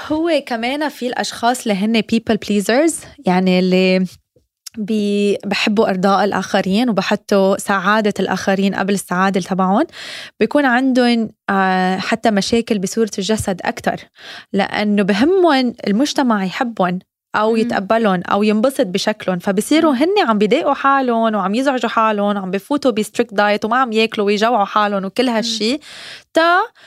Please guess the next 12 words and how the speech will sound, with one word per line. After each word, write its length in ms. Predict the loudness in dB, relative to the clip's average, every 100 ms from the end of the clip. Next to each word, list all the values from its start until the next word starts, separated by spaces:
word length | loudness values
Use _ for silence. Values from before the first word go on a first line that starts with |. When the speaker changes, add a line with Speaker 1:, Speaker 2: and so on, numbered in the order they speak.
| -20 -20 -4
Speaker 1:
المجتمع 560 | 0 0 0 0 0 0
ينبسط 480 | 0 0 0 0 -4
ب-، 680 | 0 0 0 0 -2 -2 -4
بشكلهم. 460 | -2 -2 -2 -4
يعني 220 | -2 -2 0
أنا 100 | 0
بتذكر 460 | 0 0 0 -2 -2
إنه 300 | -4 -2 -2 -4 -20 -20
كنت 120 | -6 -4
عم 60 |
بحضر 320 | 0 2 2
مرة 320 | 2 0 0